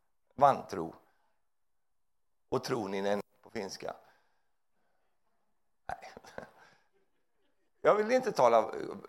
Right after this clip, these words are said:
vantro. Jag vill inte gå omkring och vara gnällspik. Jag vill inte, jag vill inte hålla på med, jag, jag vill inte det. Men,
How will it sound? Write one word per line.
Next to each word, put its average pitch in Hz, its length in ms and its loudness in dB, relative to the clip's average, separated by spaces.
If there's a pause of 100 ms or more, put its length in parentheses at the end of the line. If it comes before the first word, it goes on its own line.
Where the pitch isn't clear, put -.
(120)
vantro. 127 420 -2
Jag 131 60 2
vill 233 100 2
inte 247 120 -4
gå 180 100 4
omkring 135 340 -2
och 120 60 0
vara 120 160 2
gnällspik. 117 760 -8 (1200)
Jag 147 140 4
vill 240 100 2
inte, 156 280 -6
jag 180 120 0
vill 220 80 0
inte 208 140 0
hålla 151 160 4
på 147 200 -2
med, - 140 -8
jag, - 140 2
jag 202 160 2
vill 202 360 -4
inte 262 300 -2
det. 107 240 -2 (1700)
Men, - 140 -4